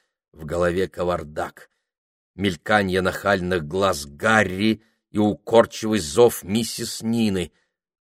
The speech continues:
Простодушное сердце Ивана сразу почуяло душевную скорбь мистера Кука. Ивану стало жаль барина. И что она вяжется к нам? Меж тем захмелевшая Наденька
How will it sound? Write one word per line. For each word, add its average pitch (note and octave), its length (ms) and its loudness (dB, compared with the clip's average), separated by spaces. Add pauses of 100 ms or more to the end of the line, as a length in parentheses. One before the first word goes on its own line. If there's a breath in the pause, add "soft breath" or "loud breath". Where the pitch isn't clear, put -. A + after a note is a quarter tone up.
(120)
Простодушное F2+ 760 -4
сердце F2+ 480 -4
Ивана F#2+ 360 0
сразу G2 560 0
почуяло G2 600 -2
душевную F#2 640 -2
скорбь - 580 0
мистера F#2+ 500 -4
Кука. G#2+ 440 -4 (380)
Ивану G2+ 360 2
стало G2 340 0
жаль G2 280 2
барина. G2 500 2 (440)
И D#2 80 -18
что E2+ 440 -4
она E2+ 200 -4
вяжется E2 680 -2
к - 120 -16
нам? E2+ 400 -4 (760)
Меж - 240 -6
тем G2+ 260 0
захмелевшая F2 720 -2
Наденька F#2 680 0